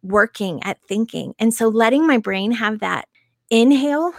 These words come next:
so that I can exhale throughout the rest of my day, um, and meet all the needs of other people.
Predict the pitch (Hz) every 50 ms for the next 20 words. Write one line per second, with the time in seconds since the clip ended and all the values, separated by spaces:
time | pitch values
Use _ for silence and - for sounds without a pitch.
0 | - _ _ - - 262 240 220 226 214 175 208 208 - 226 208 - - 208 208
1 | - - - 233 233 226 226 - - 214 202 196 - 190 185 185 - - - 190
2 | 190 175 185 - - - 202 202 202 196 - - 190 185 175 175 170 175 180 196
3 | 208 - _ - - - - - - _ - 202 202 202 202 - 208 220 226 240
4 | 247 262 240 - 214 220 214 220 214 214 214 220 214 214 208 208 208 196 - -
5 | - - 233 - - 170 165 - - -